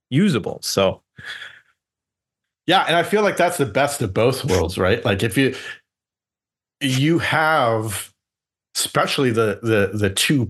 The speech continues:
Speaker 2: play areas sort of thing, right? Because your, your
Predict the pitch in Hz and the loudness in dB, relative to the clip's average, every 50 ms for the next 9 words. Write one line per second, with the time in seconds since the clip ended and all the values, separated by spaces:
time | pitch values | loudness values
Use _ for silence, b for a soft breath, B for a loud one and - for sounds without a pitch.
0 | - - - - - 120 127 143 151 160 147 131 107 - - _ - 107 101 92 | -6 -14 -12 -6 -2 0 0 2 2 0 0 -2 -4 -6 -10 _ -2 0 2 2
1 | 92 95 92 90 85 85 - - 101 85 87 87 - 95 82 92 98 120 123 147 | 4 4 2 2 0 0 0 0 0 0 0 0 0 0 0 2 0 2 2 0
2 | 131 127 151 143 - 185 190 185 B B B 151 131 B 143 165 196 226 214 196 | 0 0 -2 0 2 0 0 0 B B B -12 -8 B 0 2 2 4 2 2
3 | 165 - | 0 -2